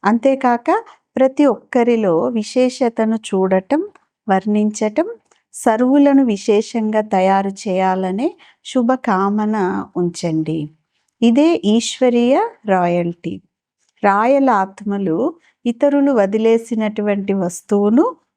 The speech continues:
స్వయంలో ధారణ చేయరు. అందువలన ఎవరు, ఎవరి బలహీనత కానీ లేదా అవగుణాన్ని కానీ చూసే కళ్ళను సదా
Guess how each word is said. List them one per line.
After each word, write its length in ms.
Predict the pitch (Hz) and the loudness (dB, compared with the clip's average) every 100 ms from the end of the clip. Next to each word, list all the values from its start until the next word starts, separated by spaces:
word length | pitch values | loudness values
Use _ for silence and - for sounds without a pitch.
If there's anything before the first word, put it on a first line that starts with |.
| - | -18
స్వయంలో 640 | - 214 208 233 233 226 226 196 | -4 0 2 2 2 0 0 0
ధారణ 360 | 180 190 208 214 214 | 0 2 0 -2 -4
చేయరు. 500 | 185 170 160 170 170 165 156 - _ _ _ | -2 0 -2 -2 -4 -4 -8 -16 _ _ _
అందువలన 600 | 214 240 247 240 247 254 415 - _ _ _ | 2 4 4 4 4 2 0 -4 _ _ _
ఎవరు, 420 | 214 220 254 285 240 175 | 0 2 4 4 2 2
ఎవరి 300 | 185 208 240 | 0 2 2
బలహీనత 760 | 247 190 196 208 262 254 240 240 226 | 2 2 2 0 2 2 2 -2 -4
కానీ 320 | 185 165 202 359 - - - | -2 0 0 -2 -4 -20 -4
లేదా 260 | 220 220 269 311 - | -2 0 0 0 0
అవగుణాన్ని 760 | 190 226 254 262 247 240 233 | 0 2 2 2 4 2 0
కానీ 360 | 233 220 220 220 - | 0 -2 0 -4 -4
చూసే 360 | 220 214 - 214 214 | -4 -2 -2 -2 -2
కళ్ళను 460 | 196 190 202 220 320 - _ _ - | -2 0 0 0 -2 -2 _ _ -12
సదా 400 | - 208 214 | -2 -2 0